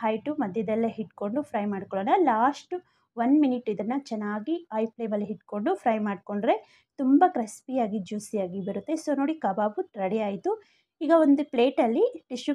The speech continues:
ಪೇಪರ್ನ ಹಾಕ್ಕೊಂಡು ಟ್ರಾನ್ಸ್‌ಫರ್ ಮಾಡ್ಕೊಳ್ಳೋಣ. So ನೋಡಿ, ನಮಗೆ ಯಾವಾಗ ಬೇಕು ಅಂದರೆ ಆವಾಗ ಫ್ರಿಜ್‌ನಲ್ಲಿ ಇಟ್ಕೊಂಡು ಕಬಾಬ್ನ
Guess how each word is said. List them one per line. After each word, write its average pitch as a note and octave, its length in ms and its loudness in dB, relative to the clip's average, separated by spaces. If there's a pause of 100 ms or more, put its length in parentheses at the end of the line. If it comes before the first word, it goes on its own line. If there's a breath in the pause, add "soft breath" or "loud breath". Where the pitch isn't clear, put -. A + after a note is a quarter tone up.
ಪೇಪರ್ನ A3+ 460 -2
ಹಾಕ್ಕೊಂಡು A3 400 -2 (120)
ಟ್ರಾನ್ಸ್‌ಫರ್ A3+ 480 0
ಮಾಡ್ಕೊಳ್ಳೋಣ. G3+ 420 -4 (2000)
So C#4 120 2
ನೋಡಿ, B3 160 4 (100)
ನಮಗೆ B3 220 2 (100)
ಯಾವಾಗ G#3+ 200 2 (100)
ಬೇಕು G#3 240 -8
ಅಂದರೆ G3+ 260 -4
ಆವಾಗ G3+ 180 -2 (140)
ಫ್ರಿಜ್‌ನಲ್ಲಿ G#3+ 480 -2
ಇಟ್ಕೊಂಡು G#3 380 -2 (680 soft breath)
ಕಬಾಬ್ನ A3 380 2